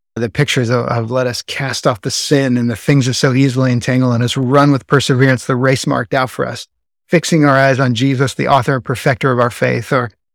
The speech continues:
uh, "Therefore, by the mercies of God, I appeal to you, brothers, to present your bodies as a living sacrifice." So, yes, there are requirements to this Christ identity. That being said,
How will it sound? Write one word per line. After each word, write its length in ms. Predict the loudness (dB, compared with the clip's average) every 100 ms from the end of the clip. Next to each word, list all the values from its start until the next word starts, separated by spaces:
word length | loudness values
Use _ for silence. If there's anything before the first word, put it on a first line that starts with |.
| _
uh, 140 | -2 2
"Therefore, 460 | 2 0 2 4
by 140 | 4 4
the 80 | 4
mercies 440 | 2 2 -2 -4
of 60 | 0
God, 220 | 2 2
I 60 |
appeal 440 | 0 -4 0 2 2
to 160 | 0
you, 60 | -2
brothers, 500 | 0 -2 -2 -8 -14 _ _ _
to 100 | -2
present 360 | 2 4 2 2
your 100 | 2
bodies 500 | 4 4 4 0 0
as 140 | 0
a 80 | 2
living 260 | 2 2 2
sacrifice." 440 | 2 2 2 -2 2
So, 320 | 4 6 2 _ _ _ _ _ _ _ _ -2
yes, 380 | 2 2 0 -6 0
there 140 | 4 6
are 280 | 6 4
requirements 1120 | 2 -4 -2 2 2 2 -2 -4 -8 -12 -14 -8
to 540 | 0 2 2 0 -2 -2
this 180 | -4 -2
Christ 400 | 0 0 0 -4
identity. 560 | -2 -2 -2 -6 -14 _ _ _ _ _ -4
That 220 | -2 2
being 200 | 2 2
said, 380 | 2 2 4